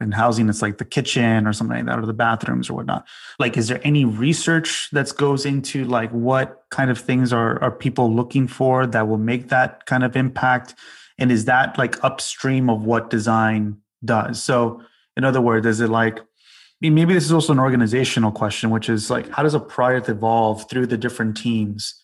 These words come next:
such that by the time it gets to the architect, maybe there's already a lot of context, or the, or let's say the design team, there's already a lot of context as to, like, okay, these are the thing-,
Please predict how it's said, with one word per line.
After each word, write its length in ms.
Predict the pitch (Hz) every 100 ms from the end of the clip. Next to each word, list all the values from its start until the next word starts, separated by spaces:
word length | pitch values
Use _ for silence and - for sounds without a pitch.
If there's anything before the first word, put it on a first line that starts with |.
| -
such 300 | - 123 -
that 140 | 117
by 140 | 120
the 80 | 117
time 140 | 139 139
it 60 |
gets 220 | 131 131 -
to 40 |
the 120 | 117
architect, 580 | 120 127 131 - 120 110
maybe 180 | 117 113
there's 200 | 117 117
already 200 | 117 117
a 80 | 110
lot 140 | 110
of 120 | 107
context, 720 | - 120 113 113 117 117 -
or 100 | 120
the, 180 | 110 117
or 180 | 117 120
let's 160 | 113
say 80 | -
the 100 | 110
design 380 | 107 113 120 120
team, 260 | 117 110 110 - -
there's 100 | -
already 180 | 131 131
a 40 | 123
lot 140 | 123
of 120 | 110
context 480 | - 131 120 117 -
as 80 | 110
to, 80 | 117
like, 200 | 123 -
okay, 240 | 117 131
these 200 | 123 123
are 40 |
the 120 | 120 117
thing-, 320 | - 123